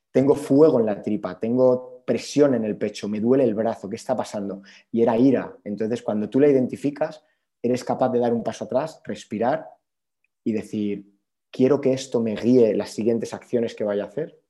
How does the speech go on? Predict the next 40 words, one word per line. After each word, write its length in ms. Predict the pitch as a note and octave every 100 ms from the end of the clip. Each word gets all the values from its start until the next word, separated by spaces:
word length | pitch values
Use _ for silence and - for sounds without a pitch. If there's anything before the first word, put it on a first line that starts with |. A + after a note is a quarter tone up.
| _
No, 300 | G#2 G2 - -
perfecto. 440 | - - - - _ - - _
Y 80 | G#2
luego 240 | A2+ B2
tengo 180 | B2 C3
otro 200 | B2+ C3+
tipo 240 | B2+ A#2+ A2+
de 80 |
meditaciones 800 | A2+ G#2+ G2 - C3 C3+ D#3 - _ _ _ -
en 120 | A2
las 200 | G#2 G2
que 140 | - F#2+
practico 580 | G2+ - - G2 A#2 A2+
una 180 | A2+
serie 360 | A2 - A2 G#2+
de 600 | G#2+ G#2+ G#2 G#2 G2+ G#2
mantras 800 | G2+ G#2+ A2+ C3+ C3+ A#2+ A2+ -
budistas, 680 | G#2+ A#2 D3+ D3 - - -
que 100 | A2+
es 100 | A2+
un 100 | G#2+
tema 220 | A2+ A2
que 80 | G#2
me 300 | G#2 G2+ F#2
llama 240 | G#2+ G#2
mucho 240 | G#2+ G#2 G#2+
la 80 |
atención. 480 | G#2 G2 - C#3+ E3+ _ _ -
No 100 | A#2
me 120 | A#2
considero 480 | A#2 - A#2 A#2 A#2
para 200 | A2 G#2
nada, 520 | G#2+ A2 G#2 G2+ _
para 200 | - F2+
nada 200 | F#2+ G#2+
un 140 | G#2 G2+
erudito, 440 | F#2 F#2+ B2 C#3+
de 100 | A2
hecho, 380 | - - G#2+ G#2+ _ _ _ -
vamos, 360 | A2 G2+ -